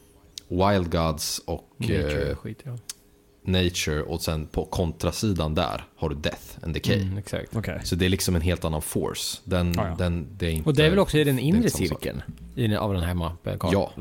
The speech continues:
Speaker 2: Så det är inte ens en av de största, liksom.
Speaker 1: Ja, Death är en av de större forcerna, men Shadowlands är i den
Speaker 2: Exakt,
Speaker 1: inre cirkeln.
Speaker 2: ja.
Speaker 1: Den har alltid funnits, alltså Shadowlands har funnits. Jag menar, ja,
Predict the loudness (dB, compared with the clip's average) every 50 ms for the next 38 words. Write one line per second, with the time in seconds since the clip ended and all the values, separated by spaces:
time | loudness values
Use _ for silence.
0 | -4 -2 0 2 2 2 0 -2 -6 -14 -20 -20 -12 -4 0 0 2 2 4 2
1 | 2 2 2 2 4 4 4 2 2 2 2 2 2 2 0 0 -2 -2 -6 -8
2 | -12 -12 -16 _ _ _ _ _ _ _ _ -12 -10 -10 -10 _ -20 -20 -20 -20
3 | -20 -20 -20 -16 -8 -2 0 0 0 0 0 -2 0 0 2 4 2 2 2 2
4 | 2 4 4 6 6 4 4 4 2 2 2 2 2 2 0 -2 -2 -2 0 2
5 | 2 2 2 -2 -2 -2 -2 -2 -2 -4 -4 -4 -2 0 2 2 2 2 2 2
6 | 2 2 2 2 0 0 -2 -4 -4 -6 -6 -4 -4 -4 -4 -2 -2 0 0 0
7 | 0 0 -2 -2 -4 -6 -2 -2 0 0 -2 -4 -8 _ _ _ _ -20 -20 -20
8 | -20 -20 -20 -20 -20 -20 -20 -16 -6 0 2 4 4 6 4 4 2 0 0 -2
9 | -2 0 0 0 2 2 2 2 2 -2 -2 0 0 2 2 4 4 4 4 2
10 | 2 0 -4 -4 -4 -4 -2 -4 -4 -6 -10 -16 -16 -18 -20 -20 -20 -20 _ _
11 | _ _ 0 2 2 4 4 2 2 0 0 -2 -4 -6 -6 -8 -10 -8 -4 -2
12 | 0 0